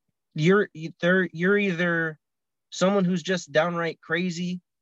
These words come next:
you know, all this L G B T Q stuff, all this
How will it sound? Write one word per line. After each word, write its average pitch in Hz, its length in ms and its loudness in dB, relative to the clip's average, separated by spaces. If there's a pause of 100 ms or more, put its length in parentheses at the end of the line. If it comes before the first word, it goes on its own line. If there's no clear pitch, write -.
(260)
you 160 140 -4
know, 156 220 4
all 165 220 4
this 165 220 -2
L 160 200 0
G 160 160 -8
B 160 220 -6
T 170 220 -6
Q 175 240 4
stuff, 156 480 6
all 156 200 6
this 156 280 -4